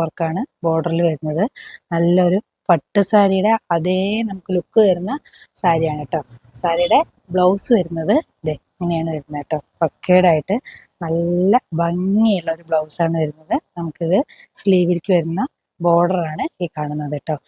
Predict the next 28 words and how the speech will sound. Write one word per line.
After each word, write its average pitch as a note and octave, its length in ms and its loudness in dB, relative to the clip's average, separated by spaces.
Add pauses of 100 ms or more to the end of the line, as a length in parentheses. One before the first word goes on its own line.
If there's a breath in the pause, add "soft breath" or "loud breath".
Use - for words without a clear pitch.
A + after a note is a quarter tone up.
(240 soft breath)
അപ്പൊ - 200 -6
നമുക്ക് F3 320 0
ഇതിന്റെ F3 240 0 (100)
കളർ E3+ 180 2 (140)
ചേഞ്ച് F#3+ 320 2
നമുക്കൊരു E3+ 340 -2 (120)
ഏഴെണ്ണം F3+ 360 0
നമ്മുടെ E3 220 -10
അടുത്ത് - 220 -2
അവൈലബിൾ D#3+ 480 -2
ആണ്. E3+ 160 -14 (400 loud breath)
ഫസ്റ്റ് - 340 -2
നമ്മൾ G3 220 2
ഇതിന്റെ F3+ 240 0
ഒരു F#3+ 120 4
വീഡിയോ F3+ 280 2
ഇട്ടിട്ടുണ്ടായിരുന്നു, E3 520 -8 (460 loud breath)
മെറൂൺ F#3 420 6
ഇട്ടിട്ടുണ്ടായിരുന്നു, E3+ 640 0
അതേപോലെ F3 440 -2 (460 loud breath)
റാണി F3 240 4 (100)
പിങ്കും G3 300 2
വെച്ചിട്ടുണ്ടായിരുന്നു D#3 600 -4
ട്ടോ. D3+ 80 -4 (440 loud breath)
അതിൽ F3 180 2 (120)
നമുക്ക് F#3+ 280 0 (100)
നല്ല F#3+ 360 0 (180)
കസ്റ്റമറുടെ F#3+ 540 0